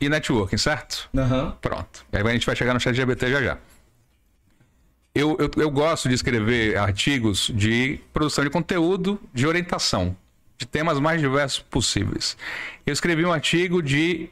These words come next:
Speaker 1: o que não fazer em caso de extorsão. Tinham lá cinco dicas, três, quatro, cinco dicas. Primeira indica-, a primeira orientação era não ceda,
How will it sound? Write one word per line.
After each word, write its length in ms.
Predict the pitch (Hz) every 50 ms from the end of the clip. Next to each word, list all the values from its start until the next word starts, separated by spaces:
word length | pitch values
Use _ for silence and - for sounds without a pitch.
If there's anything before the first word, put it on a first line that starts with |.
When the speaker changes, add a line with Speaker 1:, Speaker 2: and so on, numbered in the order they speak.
| - -
Speaker 1:
o 80 | - 123
que 240 | 123 - - 202 233
não 160 | 220 220 214
fazer 680 | 214 - 170 151 120 - 139 151 165 180 185 170 - - - - _ _ _ _ _ _ -
em 120 | 143 139
caso 360 | 135 - - 170 180 170 160
de 120 | 156 151 175
extorsão. 640 | - - - 180 131 - - - 113 85 78 80 - - _ _ _ _ _ _ _ _ _ _ _ -
Tinham 160 | - 147 151
lá 100 | 160 151
cinco 300 | - - - 190 170 151
dicas, 400 | 107 98 90 87 95 87 - -
três, 320 | - - - 143 139 135
quatro, 260 | - - 143 135 127 -
cinco 200 | 135 120 123 92
dicas. 420 | 76 67 - - - - - - - - - - - - - - _ _ -
Primeira 600 | - 160 139 151 170 185 180 170 170 131 - -
indica-, 300 | 139 123 135 131 143 135
a 40 | 123 - -
primeira 260 | - 147 160 170 170
orientação 460 | 165 156 - 147 131 - - 160 160
era 120 | 156 151
não 200 | 135 151 170 190
ceda, 420 | - - - 143 143 143 160 185